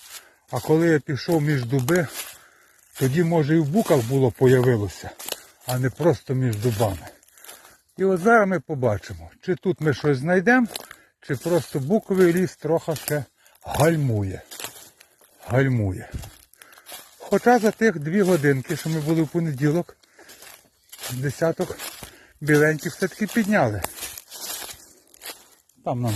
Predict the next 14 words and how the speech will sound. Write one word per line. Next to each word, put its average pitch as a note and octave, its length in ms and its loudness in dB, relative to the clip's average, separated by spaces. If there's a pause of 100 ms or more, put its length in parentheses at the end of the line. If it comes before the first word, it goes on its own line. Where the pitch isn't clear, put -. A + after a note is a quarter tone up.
(160)
боровички C3 680 2
гарно C#3 340 -2
підсобили. E3 680 0 (680)
<laughs> G2+ 160 -4
Такі C#3 400 2
гарні C#3 380 0
були. C3+ 360 0 (640)
Я C3 140 -2
в A#2 40 0
групі C3 280 -4
гриби A#2+ 340 2
закинув B2+ 600 -4 (220)
у - 20 -20
Фейсбуку. C3 640 -4